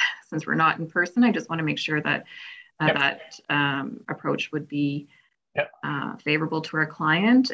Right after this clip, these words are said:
Speaker 1: And we were hoping for an oral decision today. Um, um, our client is leaving for vacation for two weeks at the time when your, the decision would be released. So is there an opportunity to have an oral decision today?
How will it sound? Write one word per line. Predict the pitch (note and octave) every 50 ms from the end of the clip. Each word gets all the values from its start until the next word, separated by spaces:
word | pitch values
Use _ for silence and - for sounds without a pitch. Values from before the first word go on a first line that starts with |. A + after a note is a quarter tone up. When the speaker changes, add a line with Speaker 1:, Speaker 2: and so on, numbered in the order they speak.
| - -
Speaker 1:
And | - D#3+ D#3 D#3 D#3 D3+ D3+ D3+ D3+ D3+ D3 -
we | D#3 D3+
were | - D#3
hoping | D#3 F3+ F3+ F3+ G3+ G3 G#3+ A3 A3+
for | G#3+ - - F3+ E3+ E3+ E3 E3 E3 E3+ F3 - - - -
an | F3
oral | - - E3 E3 E3+ F3+
decision | F3 F#3 F#3 - F3+ F3 F#3 F3+ F3+
today. | F3 - F3+ E3+ E3+ E3+ F3+ F#3+ G#3+ A#3 A3+ -
Um, | - - D#3+ D#3 D#3 D#3 D#3+ - - D#3+ E3 - E3 - _ _ _ - - _ - D#3
um, | D#3 D3+ D3+ D3+ D#3 -
our | - -
client | D3+ - E3 D#3 D3+ D3+ -
is | - D#3+ D#3+ - - _ _ _ _ _ _ _ -
leaving | D#3 E3 E3 D#3+ D#3+ D#3
for | D#3 - D#3 D#3
vacation | D#3 D#3 D#3 - D#3+ E3 E3 - E3+
for | - - D#3+ D#3+ D#3 D3+ D3+
two | - - - E3+
weeks | D#3+ E3 F3+ F#3 - - -
at | D#3+ D3+ -
the | D#3
time | - - E3 D#3 D#3 D#3 D3+
when | D3+ D3+ D#3 D#3 D#3 - - -
your, | D#3 D#3+ D3+ D#3 D#3 D#3 - _ - -
the | - -
decision | D#3+ D#3+ D#3+ - D#3+ D#3+ D3+ D#3
would | D#3 D3+ D#3
be | - D3+
released. | - - - C#3+ D3 E3 F3 G#3 - - -
So | D#3 D#3 D#3 D#3 D#3 - - - - - - - - - - _ _ _ _ _ _ _
is | - E3+ E3
there | - D#3 D3+ D3+ D3+ D3+ D3+ D3 D3+ D#3+ D3+ - - - - _ _ - -
an | E3+ D#3
opportunity | D#3 D#3 E3 D3+ - F3 E3+ D#3+ D#3+ D#3+ D#3
to | D#3 - - E3+ D#3 D3 D3 D3 D3+ D#3 D#3+
have | D3+ - - E3 E3 E3+
an | F3 F3
oral | E3+ E3 E3 E3+
decision | F3 F3+ F3 - F3 F3 F3+ F3
today? | - - F#3 F3 F3 F3+ G3+ G#3+ G#3+